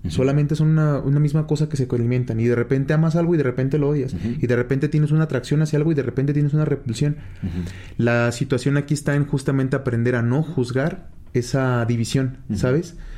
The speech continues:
Speaker 2: A empezar a entenderla como la misma respiración, como la fuente de la vida, como el prana que está
Speaker 1: Sí.
Speaker 2: entrando.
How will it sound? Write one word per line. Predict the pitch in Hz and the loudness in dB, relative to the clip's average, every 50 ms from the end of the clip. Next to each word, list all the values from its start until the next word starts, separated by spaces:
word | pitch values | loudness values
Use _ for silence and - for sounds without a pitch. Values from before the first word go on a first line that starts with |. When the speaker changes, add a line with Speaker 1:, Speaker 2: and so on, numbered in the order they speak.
| - - | -8 -4
Speaker 2:
A | - 123 | -2 -2
empezar | 123 120 127 120 - 139 143 | 0 0 0 0 0 2 2
a | 156 | 2
entenderla | 156 151 127 123 127 143 147 151 147 | 2 2 0 0 0 2 0 0 0
como | - 120 117 117 | 0 0 0 0
la | 113 113 | 0 0
misma | 123 131 135 151 151 | 0 2 2 2 2
respiración, | 147 131 117 - - 113 110 104 - 131 131 135 131 131 | 2 0 -2 -2 -2 -2 -2 0 0 -2 -2 -2 -4 -4
como | - - 113 110 110 110 | -4 -2 0 0 0 0
la | 107 107 104 | 0 -2 -2
fuente | - - 139 139 139 - 156 | -2 -2 -2 -2 0 0 0
de | 151 | 2
la | 135 | 2
vida, | 123 131 135 | 2 0 0
como | 131 127 117 | 0 -2 -2
el | 113 107 | 0 0
prana | - 135 151 160 147 | 0 2 2 0 0
que | 151 120 | -2 -4
está | - 135 | -2 -2
Speaker 1:
Sí. | 131 127 | -2 0
Speaker 2:
entrando. | 131 131 135 147 175 185 | 0 0 0 0 0 -2